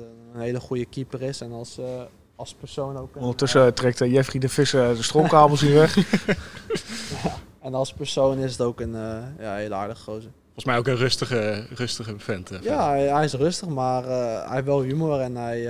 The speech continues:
Speaker 1: eh, hij is gewoon een gezellige gozer. En, eh, ik denk dat we een leuke groep hebben en hij past daar zeker in.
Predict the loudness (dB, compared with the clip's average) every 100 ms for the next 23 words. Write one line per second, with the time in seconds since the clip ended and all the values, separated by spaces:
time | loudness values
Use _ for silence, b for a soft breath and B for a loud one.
0 | -6 -6 -8 -10 -14 -16 _ _ _ -20
1 | _ _ -16 -14 -8 -8 -6 -4 -2 -2
2 | -4 -4 -2 -2 -6 -8 -8 -8 -8 -10
3 | -14 -16 -12 -10 -10 -10 -6 -2 -2 -4
4 | -10 -6 -4 -4 -4 -8 -8 -8 -8 -8
5 | -10 -10 -12 -12